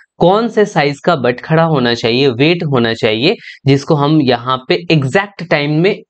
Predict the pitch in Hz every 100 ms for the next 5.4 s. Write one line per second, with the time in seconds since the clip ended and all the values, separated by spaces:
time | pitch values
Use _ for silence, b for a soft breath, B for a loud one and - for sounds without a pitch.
0 | - _ _ 135 127 123 131 156 165 180
1 | 139 120 - 107 - 98 B B - 196
2 | 180 156 143 160 160 208 190 190 190 156
3 | 160 165 175 165 156 147 143 139 175 208
4 | 143 127 120 95 B B 139 165 180 185
5 | - 214 170 104